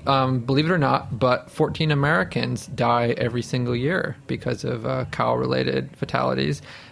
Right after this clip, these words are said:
And it, it's, it's interesting. They have, like, um, demographical statistics on who they target, and it's, like, men, I think, ninety-one percent of the time,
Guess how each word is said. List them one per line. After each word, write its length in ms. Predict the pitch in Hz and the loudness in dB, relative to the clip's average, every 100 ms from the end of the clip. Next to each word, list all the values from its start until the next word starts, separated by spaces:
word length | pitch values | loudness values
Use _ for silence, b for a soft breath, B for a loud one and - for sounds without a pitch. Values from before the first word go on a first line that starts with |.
| B | B
And 140 | 143 147 | 2 2
it, 120 | - | 2
it's, 180 | 147 - | 0 0
it's 160 | 156 | 2
interesting. 360 | 165 165 - 131 | 2 2 2 2
They 100 | 127 | 2
have, 240 | 127 135 127 | 4 2 4
like, 260 | 120 104 | 0 0
um, 340 | 120 113 113 117 | 0 0 0 -2
demographical 960 | - 120 131 131 123 120 135 - 120 | -4 2 4 4 2 2 0 0 0
statistics 640 | 113 - 135 139 - - - | 0 -2 0 0 0 -2 0
on 240 | 117 123 | 0 0
who 260 | - 135 139 | 0 2 4
they 160 | 120 | 2
target, 500 | 113 135 143 117 120 | 2 2 4 2 0
and 120 | 123 | 0
it's, 160 | 120 - | -2 0
like, 120 | 117 | -2
men, 560 | 123 123 131 143 151 156 | 0 2 4 6 4 2
I 100 | 127 | 2
think, 220 | 143 131 | 0 0
ninety-one 680 | 127 127 135 139 123 127 127 | 2 4 4 2 2 2 2
percent 320 | 131 - 123 | 0 0 2
of 100 | 120 | 2
the 60 | - | 2
time, 400 | 120 117 117 | 0 2 2